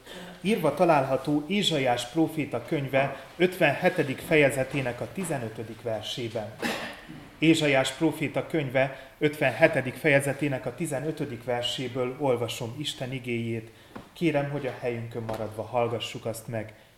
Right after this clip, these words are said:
figyelemmel és alázatos szívvel.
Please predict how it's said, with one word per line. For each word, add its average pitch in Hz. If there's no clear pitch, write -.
figyelemmel 117
és 104
alázatos 107
szívvel. 107